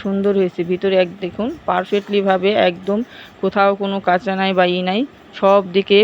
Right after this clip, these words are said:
পরিপূর্ণভাবে হয়েছে। দেখুন, দেখতেও মাশাআল্লাহ খুব সুন্দর লাগছে।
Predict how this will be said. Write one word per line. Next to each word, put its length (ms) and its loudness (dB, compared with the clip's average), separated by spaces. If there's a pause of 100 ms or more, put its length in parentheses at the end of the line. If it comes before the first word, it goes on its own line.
পরিপূর্ণভাবে 840 0 (100)
হয়েছে। 380 0 (340)
দেখুন, 280 -4 (640)
দেখতেও 400 4 (100)
মাশাআল্লাহ 420 2
খুব 100 0 (100)
সুন্দর 300 0
লাগছে। 260 0